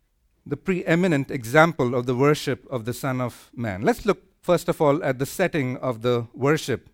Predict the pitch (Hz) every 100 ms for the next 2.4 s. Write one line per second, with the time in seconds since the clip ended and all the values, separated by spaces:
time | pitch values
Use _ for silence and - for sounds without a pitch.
0 | - 160 214 151 165 160 226 233 - 185
1 | 175 180 - 135 127 156 143 - 175 190
2 | 139 143 -